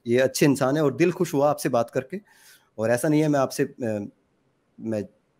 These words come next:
कोशिश करूंगा, मैं आपसे तो बात कर ही सकता हूँ, और किसी से करूँ ना करूँ, लेकिन आपसे तो मैं बात कर ही सकता हूँ।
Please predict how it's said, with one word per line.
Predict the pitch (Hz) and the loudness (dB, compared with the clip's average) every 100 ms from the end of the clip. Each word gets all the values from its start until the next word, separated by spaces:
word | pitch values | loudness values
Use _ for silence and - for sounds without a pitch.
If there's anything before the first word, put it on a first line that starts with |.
| _ | _
कोशिश | 135 135 180 | -4 -4 -2
करूंगा, | 123 113 110 | -2 0 -2
मैं | 113 | -2
आपसे | 113 - | -4 -6
तो | - 123 | -4 0
बात | 113 - _ | 0 -2 _
कर | 120 | -2
ही | 127 | -2
सकता | 143 - - | -4 -8 -8
हूँ, | 98 101 | -6 -4
और | 104 - | -4 -4
किसी | 123 | -6
से | 131 | -4
करूँ | 127 127 135 | -2 2 2
ना | 127 | 0
करूँ, | 101 110 | -2 -4
लेकिन | 110 107 107 | -4 -4 -6
आपसे | 101 98 | -8 -8
तो | 101 | -10
मैं | 101 | -8
बात | 104 - - | -10 -10 -6
कर | 107 | -6
ही | |
सकता | 113 92 _ | -6 -10 _
हूँ। | - | -20